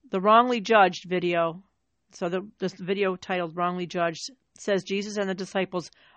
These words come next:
roamed the hood, <laughs> challenged authority, and law enforcement called them outlaws,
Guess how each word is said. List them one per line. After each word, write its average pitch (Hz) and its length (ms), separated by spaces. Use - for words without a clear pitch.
roamed 220 420
the 190 180
hood, 165 440
<laughs> 240 80
challenged 247 460
authority, 220 560
and 185 120
law 196 200
enforcement 185 500
called 180 240
them 180 120
outlaws, 175 600